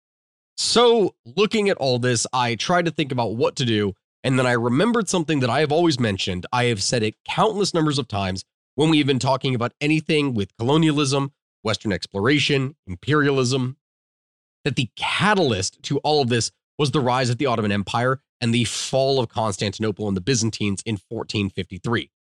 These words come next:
I've said that a lot. I've said that a lot when it came to anything regarding trade, anything regarding our, any of the exploration, anything. Because from that moment, the competition between East and West was gonna be closer than it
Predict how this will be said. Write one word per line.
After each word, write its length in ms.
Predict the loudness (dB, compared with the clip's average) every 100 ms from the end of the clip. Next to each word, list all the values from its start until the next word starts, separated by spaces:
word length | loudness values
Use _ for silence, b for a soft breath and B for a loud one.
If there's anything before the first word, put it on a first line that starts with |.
| _ _
I've 140 | -2 2
said 160 | 2
that 100 | 2
a 100 | 0
lot. 460 | -2 0 0 0 -2 -2
I've 120 | 2
said 160 | 2 2
that 120 | 2
a 40 |
lot 320 | 2 2 2
when 120 | 0 -2
it 120 | -2
came 200 | -4 -2
to 220 | -2 -4 -2
anything 560 | 0 0 0 0 2 2
regarding 460 | 2 2 2 -2
trade, 420 | -2 0 2 2
anything 340 | 2 -2 -2 -2
regarding 380 | -2 -2 -2 -4
our, 100 | -4
any 140 | -4 -2
of 40 |
the 140 | -4
exploration, 760 | -6 -6 0 2 2 0 -2 -4 _ _ _ -4
anything. 400 | 0 0 -2 -6 _ _ _ _ _ _ _ _ _
Because 300 | 0 2 2
from 340 | 2 2 0 -2
that 260 | -2 -2 -2
moment, 540 | 0 4 4 2 -4 _ -14
the 80 | -12
competition 640 | -2 0 0 -2 -2 -2
between 400 | -6 -6 -2 -2 -4 -6
East 280 | -4 -4 -2
and 160 | -2 0
West 300 | -2 -4 _ _ -4
was 140 | 0
gonna 160 | 2 2
be 160 | 0
closer 560 | -4 -4 0 2 2 0
than 120 | 0
it 100 | -2